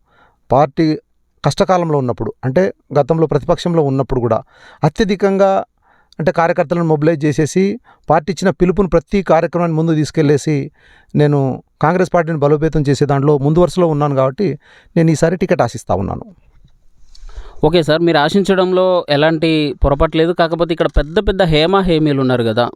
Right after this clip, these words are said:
Speaker 2: పార్టీలో గతంలో నుంచి ఎప్పటి నుంచో, ఆ, వివిధ స్థానాల్లో పదవులు అనుభవించి మహబూబాద్ జిల్లా నుంచి కావచ్చు, లేకపోతే మహబూబాద్ నియోజకవర్గం నుంచి కావచ్చు, లేకపోతే ఆ లోక్సభ పార్లమెంట్కి వెళ్ళిన సభ్యులు కావచ్చు, వాళ్ళందరూ చాలామంది ఉన్నారు ఈ లిస్టులో. అయితే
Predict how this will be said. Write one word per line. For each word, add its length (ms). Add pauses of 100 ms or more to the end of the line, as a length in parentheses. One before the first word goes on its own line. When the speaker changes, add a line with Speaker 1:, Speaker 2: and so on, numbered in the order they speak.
(100)
Speaker 2:
పార్టీలో 460
గతంలో 340
నుంచి 280
ఎప్పటి 280
నుంచో, 500 (460)
ఆ, 180
వివిధ 380 (220)
స్థానాల్లో 640
పదవులు 360
అనుభవించి 520
మహబూబాద్ 440
జిల్లా 260
నుంచి 260
కావచ్చు, 340
లేకపోతే 240
మహబూబాద్ 360
నియోజకవర్గం 560
నుంచి 200
కావచ్చు, 300
లేకపోతే 460 (360)
ఆ 20
లోక్సభ 440
పార్లమెంట్కి 640
వెళ్ళిన 220
సభ్యులు 360
కావచ్చు, 320
వాళ్ళందరూ 680 (200)
చాలామంది 360
ఉన్నారు 280
ఈ 40
లిస్టులో. 340 (720)
అయితే 680